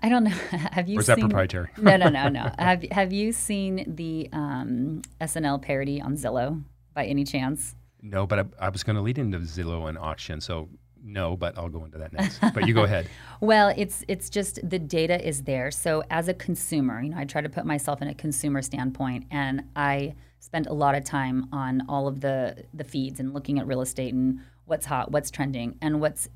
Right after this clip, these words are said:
Speaker 1: interesting from my own standpoint is you can understand the data and what it means very transparently. So for example, if a house is sitting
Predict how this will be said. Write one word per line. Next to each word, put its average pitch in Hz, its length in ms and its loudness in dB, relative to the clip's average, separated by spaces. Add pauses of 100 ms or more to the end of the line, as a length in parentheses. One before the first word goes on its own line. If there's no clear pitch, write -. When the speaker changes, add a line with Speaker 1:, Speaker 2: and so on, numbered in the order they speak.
(140)
Speaker 1:
interesting 180 580 -2
from 151 120 -2
my 131 220 -2
own 165 320 0
standpoint 127 920 -4
is 135 320 -2 (480)
you 180 120 -4
can 175 200 -2
understand 156 720 0
the 143 60 -2
data 139 300 0
and 131 140 2
what 131 120 -2
it - 80 -8
means 139 580 0 (160)
very 151 640 -2 (240)
transparently. - 800 -6
So 147 180 -2
for 151 160 -2
example, 131 480 -2
if 139 100 -8
a 143 60 -2
house 160 340 -4
is - 140 -6
sitting 135 560 0